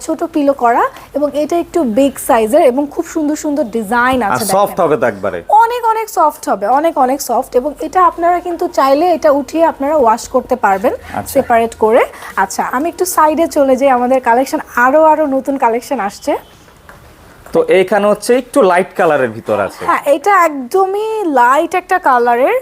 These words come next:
Speaker 1: খুবই সুন্দর, মানে, চোখ জুড়ানো একটা কালার, এটা সুথিং কালার। এবং এইগুলো কিন্তু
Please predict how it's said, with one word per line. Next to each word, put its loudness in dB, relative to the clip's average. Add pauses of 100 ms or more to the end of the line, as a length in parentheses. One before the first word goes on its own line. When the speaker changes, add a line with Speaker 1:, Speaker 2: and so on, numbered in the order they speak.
Speaker 1:
খুবই 2
সুন্দর, 0
মানে, -2
চোখ -4 (200)
জুড়ানো 4
একটা 0
কালার, -2
এটা -4
সুথিং -6
কালার। 2 (400)
এবং 2
এইগুলো 2
কিন্তু 0